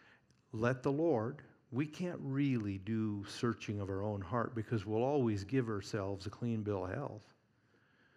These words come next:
I mean, I don't care what we're doing. We'll use, "Well, I might do a few things, but I'm a good guy." That, that judgment has to be left to God.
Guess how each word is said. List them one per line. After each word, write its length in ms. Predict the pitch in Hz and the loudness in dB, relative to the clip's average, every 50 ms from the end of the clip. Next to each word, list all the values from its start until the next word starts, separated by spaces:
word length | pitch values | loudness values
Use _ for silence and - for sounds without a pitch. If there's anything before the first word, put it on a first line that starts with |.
| _ _ _ - | _ _ _ -8
I 20 | 110 | -6
mean, 140 | 107 104 | -2 0
I 100 | 101 120 | 2 4
don't 180 | 131 120 117 - | 4 4 2 0
care 120 | - 87 98 101 | -4 -8 -6 -2
what 280 | 120 156 170 - - | 0 0 0 0 -2
we're 100 | 113 101 | -6 -4
doing. 360 | 98 104 98 95 98 101 107 - _ _ _ - | -4 -4 -6 -6 -6 -8 -10 -12 _ _ _ -4
We'll 240 | 107 110 117 117 107 | -2 0 2 2 2
use, 280 | 107 117 120 117 117 | 2 2 2 2 2
"Well, 300 | 147 127 131 139 135 131 | 2 2 4 4 4 4
I 160 | 131 123 123 | 4 2 2
might 240 | 123 120 117 120 113 | 0 0 0 0 0
do 160 | 107 110 104 | 0 0 0
a 40 | 98 | 0
few 200 | - - 135 120 | -2 -2 -4 -4
things, 260 | 110 - 113 110 95 | -2 -2 -2 -2 -4
but 140 | 87 87 101 | -4 -8 -8
I'm 240 | 113 127 135 127 110 | -6 -4 -4 -4 -4
a 60 | 107 | -6
good 280 | 101 107 117 120 117 110 113 | -8 -8 -8 -8 -8 -10 -12
guy." 280 | - - - - - - - _ - - - - - - - - - - - - - _ _ _ _ _ _ _ _ - - - - 359 440 - 285 285 156 113 | -12 -12 -10 -12 -12 -14 -16 _ -20 -20 -20 -20 -20 -20 -20 -20 -20 -20 -20 -20 -20 _ _ _ _ _ _ _ _ -20 -20 -20 -20 -20 -18 -16 -14 -12 -6 -2
That, 300 | 123 120 135 127 - - - - - - 139 104 | 0 0 0 0 -2 -6 -18 -18 -14 -12 -6 0
that 500 | 110 120 131 147 165 - - - - - - _ - 208 151 - _ _ - | 2 4 4 4 4 0 -4 -18 -20 -20 -20 _ -16 -16 -16 -16 _ _ -4
judgment 600 | - 127 127 127 127 113 104 98 95 95 92 92 - - - - - | 2 4 6 6 6 4 2 -2 -4 -4 -6 -6 -8 -12 -18 -18 -10
has 320 | - - 117 107 101 - | -4 -2 -2 -2 -2 -6
to 80 | - 110 | -6 -4
be 120 | 104 107 | -2 0
left 340 | 101 101 104 98 92 - - | 0 2 0 0 -2 -2 -6
to 60 | 101 | -10
God. 360 | 92 - 104 104 98 92 92 | -8 -8 -6 -6 -8 -8 -10